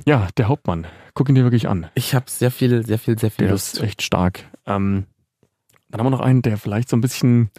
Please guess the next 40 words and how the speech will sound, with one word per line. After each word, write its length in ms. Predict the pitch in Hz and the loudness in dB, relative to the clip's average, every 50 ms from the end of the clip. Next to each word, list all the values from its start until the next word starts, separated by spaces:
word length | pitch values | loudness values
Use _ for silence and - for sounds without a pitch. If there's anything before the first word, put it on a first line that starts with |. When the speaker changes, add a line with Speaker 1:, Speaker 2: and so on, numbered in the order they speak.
| - - | -4 -2
Speaker 2:
Rausfällt 480 | 117 135 151 - - - 107 104 - | 0 0 -2 -2 -4 -4 -4 -4 -4
aus 160 | - 98 - | -4 -6 -4
der 120 | - 113 101 | -2 -2 0
Speaker 1:
bisschen 220 | 110 110 117 120 | 2 2 2 2
Speaker 2:
Reihe. 60 | 113 | 2
Speaker 1:
rausfällt, 600 | 98 110 143 165 - - - - 110 113 135 147 - | 2 2 0 0 -2 -2 -2 0 2 2 2 0 0
aber 160 | 151 123 120 | 0 0 0
der 140 | 110 107 113 | 0 2 2
wurde 180 | 123 139 131 | 2 0 0
teilweise 440 | 113 - 117 113 123 127 127 127 120 | 0 -2 0 0 2 2 2 4 2
halt 100 | 123 - | 2 0
auch 100 | 107 113 | 2 2
in 80 | 120 117 | 2 2
Deutschland 340 | 120 120 123 - 127 113 107 | 2 0 0 0 0 0 0
gedreht, 320 | - - - 147 160 - | -2 0 0 0 2 2
hat 120 | 135 123 | 0 2
einen 100 | - 110 | 2 0
sehr, 320 | 98 104 113 123 120 127 135 | 0 0 0 2 2 2 2
sehr 200 | 131 131 123 120 | 2 2 2 2
hochkarätigen 520 | 131 131 - - 123 123 120 123 117 120 | 2 0 0 0 0 0 0 2 2 2
deutschen 300 | 107 113 110 - - 117 | 2 0 0 0 0 0
Cast 320 | 110 - 120 139 160 - - | 0 0 0 0 0 0 0
mit 120 | 147 - | 0 0
dabei. 320 | 151 - - 156 156 147 - _ _ _ _ _ _ _ _ _ _ _ _ - | 0 0 0 2 2 0 -2 _ _ _ _ _ _ _ _ _ _ _ _ 0
Speaker 2:
Unter 280 | 139 151 160 165 - - | 0 2 2 2 2 0
anderem 460 | 127 135 143 127 117 117 120 123 127 _ _ _ - | 0 0 0 0 0 0 -2 -2 -6 _ _ _ 0
Bela 280 | - 113 110 104 98 98 | 2 2 2 2 2 0
B. 220 | - 120 120 120 | 2 2 2 2
von 200 | - - - 107 | 2 0 0 2
den 140 | 120 139 135 | 2 2 2
Ärzten. 420 | - - - - - - - 95 - _ _ _ _ _ _ _ _ _ _ _ _ _ _ _ _ _ _ _ _ _ _ _ _ _ _ _ _ | 2 0 -2 -4 -4 -6 -6 -6 -8 _ _ _ _ _ _ _ _ _ _ _ _ _ _ _ _ _ _ _ _ _ _ _ _ _ _ _ _
Speaker 1:
Was 120 | _ - | _ -16
macht 160 | - - - | -10 -4 0
denn 60 | - 117 | 2 2
der? 200 | 127 135 127 _ _ _ - | 2 2 0 _ _ _ -4
Speaker 2:
Der 80 | 110 | -4
spielt 360 | 113 - - - 117 113 - - | -4 -4 -2 0 0 0 0 0
einen 160 | - 107 98 | -2 -2 0
Einweiser 560 | - 101 113 117 104 101 95 101 104 107 - | 0 0 0 2 2 2 0 0 0 -2 -4
im 280 | - - 50 - - | -4 -6 -8 -8 -10